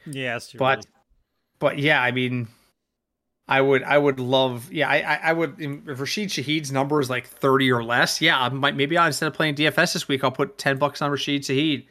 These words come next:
Speaker 2: to hit a prop, or I'll, I'll, I'll put together some props this week and, and try to put something together that week, because that, that way, because I gotta tell you, I, I don't think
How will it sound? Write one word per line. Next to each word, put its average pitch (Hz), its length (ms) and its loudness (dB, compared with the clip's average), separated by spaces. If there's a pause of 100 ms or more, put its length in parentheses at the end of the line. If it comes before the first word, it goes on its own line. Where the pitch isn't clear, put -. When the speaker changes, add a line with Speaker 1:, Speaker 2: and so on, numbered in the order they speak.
(800)
Speaker 2:
to - 80 -2
hit 139 100 2
a 139 60 4
prop, 135 480 2
or 135 100 2
I'll, 127 120 0
I'll, 127 260 -2
I'll 139 160 0
put 147 160 -6
together 143 280 2
some 135 180 -6
props 139 340 0
this 135 180 -6
week 131 240 -6
and, 127 160 -6
and 127 160 -6
try 127 240 0
to 127 60 -2
put 131 160 -6
something 131 220 -6
together 123 300 -2
that 143 200 0
week, 123 160 -6
because 131 280 -8
that, 143 180 -2
that 160 160 2
way, 131 100 0
because 123 400 -6 (800)
I 208 80 0
gotta 233 220 4
tell 233 200 4
you, 196 60 8
I, 151 260 2 (140)
I - 20 2
don't 208 240 0
think - 480 -6